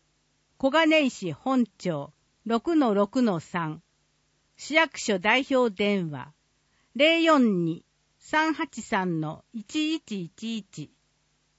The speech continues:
かけ間違いにご注意ください。市長へのファックス、ふれあい二十四、ファックス、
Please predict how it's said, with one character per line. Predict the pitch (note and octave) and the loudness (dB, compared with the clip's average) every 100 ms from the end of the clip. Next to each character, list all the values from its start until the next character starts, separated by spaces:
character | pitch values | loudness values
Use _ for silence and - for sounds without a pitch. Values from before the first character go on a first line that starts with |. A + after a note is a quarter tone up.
| _ | _
か | B3 | -10
け | A#3+ | -2
間 | C#4+ C#4+ | 0 0
違 | C#4 A#3+ B3 | -2 0 0
い | A3+ | 0
に | A3 | -2
ご | G#3 | -2
注 | G3+ C4+ C#4 | -4 -2 -2
意 | A3+ | -2
く | - E3+ | -6 -10
だ | D#3 | -10
さ | C3+ D#3+ C3 | -12 -14 -14
い。 | D3 _ _ _ _ _ _ _ _ _ | -18 _ _ _ _ _ _ _ _ _
市 | - | -20
長 | - F4+ E4 | -2 4 6
へ | B3+ | 4
の | G#3 E3 | 2 -2
フ | |
ァ | G#3 | -6
ッ | G#3+ | -8
ク | - | -16
ス、 | - C#3+ - _ _ _ _ _ _ | -16 -16 -16 _ _ _ _ _ _
ふ | _ C4 | _ 2
れ | D4+ D#4+ | 4 6
あ | D#4 | 4
い | C#4+ | 0
二 | D4+ D#4+ | -2 -2
十 | C#4 A3+ | 0 0
四、 | G3+ A3 G#3+ D#3+ | 0 -2 -4 -6
フ | _ _ - | _ _ -6
ァ | B3+ | -6
ッ | |
ク | - | -6
ス、 | - D#3 | -16 -14